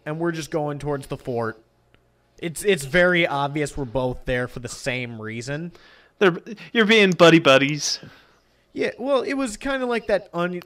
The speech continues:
Speaker 1: when I pulled up to the island the first time, it's that uneasy truce.
Speaker 2: <laughs>
Speaker 1: Like, I found them on the island, and I was like, "Hey,
Speaker 2: Pretty
Speaker 1: I want no part in fighting you. I just wanna finish my quest."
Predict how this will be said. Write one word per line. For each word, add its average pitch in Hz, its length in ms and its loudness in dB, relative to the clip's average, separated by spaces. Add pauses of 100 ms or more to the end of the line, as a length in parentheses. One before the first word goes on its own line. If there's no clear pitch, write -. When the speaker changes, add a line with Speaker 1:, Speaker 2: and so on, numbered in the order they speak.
(120)
Speaker 1:
when 220 140 -2
I 214 80 -2
pulled 208 300 0
up 202 140 -4
to 185 60 -10
the 175 140 -4
island 160 300 -4
the 139 40 -12
first 156 280 -8
time, 143 140 -4
it's 135 140 -12
that 143 280 -4
uneasy 156 720 -8
truce. - 800 -12
Speaker 2:
<laughs> - 40 -6 (800)
Speaker 1:
Like, 156 140 -4
I 156 120 0
found 160 480 -6
them 160 220 -4
on 151 240 -6
the 151 140 -8
island, 143 480 -6
and 160 100 -12
I 156 100 -6
was 151 140 -6
like, 156 280 -2 (1300)
"Hey, 151 560 -2 (1300)
Speaker 2:
Pretty 175 180 0
Speaker 1:
I 139 120 -2
want 147 440 -6
no 131 360 -8
part 151 400 -4
in 156 160 -14
fighting 160 420 -4
you. 180 260 -4
I 143 100 -2
just 131 260 -12
wanna 143 180 -8
finish 139 340 -12
my 127 140 -10
quest." - 480 -14